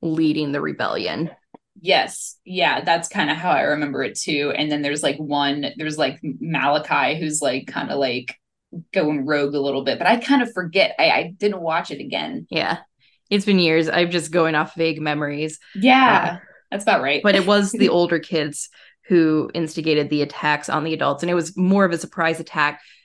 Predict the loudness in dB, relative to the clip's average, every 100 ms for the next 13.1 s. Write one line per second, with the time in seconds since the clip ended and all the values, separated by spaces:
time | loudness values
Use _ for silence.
0 | _ -10 -2 2 2 0 -4 -6 -6 -2
1 | -2 0 2 2 2 -2 -4 -4 -2 0
2 | 2 0 0 0 0 -2 -6 -6 -8 -14
3 | _ _ _ -8 -4 -4 -6 -10 -12 _
4 | -2 0 2 0 0 -2 -2 -4 -6 -10
5 | -14 _ _ _ _ -4 -2 -4 -8 -6
6 | -4 0 0 0 -4 -2 -2 -2 -4 -8
7 | -12 _ _ -18 -14 -12 -12 -12 -2 2
8 | 4 4 2 -2 -2 0 -2 0 2 4
9 | 4 0 -2 0 0 0 -4 -4 -2 -2
10 | -2 -2 0 -2 -6 -6 -8 -12 _ _
11 | _ _ _ _ _ _ _ _ -10 2
12 | 4 6 4 4 2 4 2 2 -2 -6